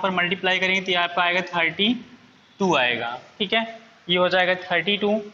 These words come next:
ध्यान से देखिएगा आप लोग, यहाँ टू की पावर सिक्स है तो इसको हम जब simplify करेंगे तो आपका ऐसे कुछ आएगा, one upon sixty-four minus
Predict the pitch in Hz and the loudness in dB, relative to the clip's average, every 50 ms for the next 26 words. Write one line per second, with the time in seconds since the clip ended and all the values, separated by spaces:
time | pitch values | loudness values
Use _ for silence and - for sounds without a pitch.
0 | - - - _ - - 160 170 170 175 180 190 190 170 180 180 196 202 190 190 | -20 -20 -20 _ -14 -4 0 0 0 0 0 0 0 -2 -2 0 -2 -2 0 0
1 | 190 185 185 180 180 - 190 190 196 208 220 - - - - - _ - 175 175 | 2 2 2 0 -2 -2 -2 -2 -2 -2 -4 -10 -16 -20 -20 -20 _ -2 0 2
2 | 185 185 180 196 185 175 196 190 - 180 175 180 185 180 - - 208 196 - - | 2 2 2 0 0 0 -2 0 2 2 2 4 2 0 0 -2 -2 -2 -2 -2
3 | - 190 190 190 185 170 - - 185 185 180 185 180 - 175 170 160 180 185 180 | 0 -2 -2 -2 -4 -6 -2 0 0 0 0 -2 -4 -4 -6 -4 -2 -2 -4 -2
4 | - 180 175 190 185 190 175 165 160 160 170 190 226 269 - - - - - - | 0 0 -2 0 0 0 0 0 0 -2 -2 -2 -2 -4 -6 -12 -20 -20 -20 -20
5 | _ - - - 175 175 170 160 160 165 165 - - 185 170 165 165 175 - 196 | _ -20 -6 -2 0 2 2 4 2 2 2 0 -2 0 0 0 0 -2 -2 -4
6 | 185 196 180 - 190 185 175 175 170 180 196 214 - - - - - - _ _ | -4 -2 -2 0 0 0 0 2 2 0 0 -2 -4 -10 -20 -20 -20 -20 _ _
7 | _ - 160 170 185 196 202 208 202 208 180 165 165 165 175 185 202 - - - | _ -4 -2 0 0 2 0 0 0 2 2 4 4 4 2 0 -4 -6 -8 -14
8 | - - - - _ _ _ _ - - - 170 - - - 214 202 214 208 190 | -18 -20 -20 -20 _ _ _ _ -12 -8 -8 -6 -4 -2 0 0 0 0 0 2
9 | 160 147 139 - - - - - - - - - - - - _ _ - 160 170 | 2 4 2 2 -2 -6 -10 -12 -14 -18 -20 -20 -20 -20 -20 _ _ -4 0 0
10 | 175 185 185 175 170 185 214 208 | 2 2 2 0 0 0 0 -2